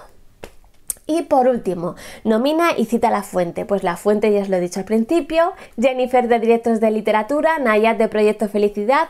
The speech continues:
y Priscila de la Biblioteca de Blue Rose. Y nomino, no sé si se habrán nominado, pero bueno, yo nomino a Moonlight Books, nomino a Mikey y nomino a Mundo Forbit. Nominados.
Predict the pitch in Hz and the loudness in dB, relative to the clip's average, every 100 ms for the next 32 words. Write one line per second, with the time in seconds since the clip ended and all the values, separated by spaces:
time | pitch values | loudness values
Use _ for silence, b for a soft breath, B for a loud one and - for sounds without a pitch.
0 | - 285 - 233 226 233 233 254 269 214 | -2 -4 0 -2 0 0 4 2 2 0
1 | 226 214 190 190 196 196 196 196 220 285 | 2 2 2 0 0 0 2 2 2 2
2 | 349 370 B B B B - 359 339 302 | 0 -4 B B B B -2 0 2 2
3 | 285 247 220 190 156 - 233 240 269 254 | 2 2 2 0 -2 -4 -4 0 0 2
4 | 233 233 208 202 202 202 190 180 165 147 | 0 0 -2 0 0 0 0 -2 -6 -8
5 | - 196 190 190 170 202 269 285 226 170 | -4 -2 0 -2 -2 0 0 2 0 -2
6 | 151 143 B B B B - 254 302 311 | -6 -12 B B B B -4 0 2 2
7 | 269 269 370 370 - - 233 233 226 202 | 2 2 0 0 -12 -8 0 2 2 0
8 | 180 - 220 220 254 302 302 349 339 - | -2 -4 -4 -2 0 -2 -2 -2 -2 -6
9 | - 294 277 262 285 294 - 277 277 254 | -4 0 2 2 2 0 0 -2 0 2
10 | 226 208 175 156 165 - - _ - - | 2 0 -4 -8 -10 -12 -20 _ -20 -20
11 | - - - - - - 214 226 233 262 | -20 -20 -20 -20 -20 -8 -2 2 2 4
12 | 269 202 190 - - | 2 2 -2 -6 -10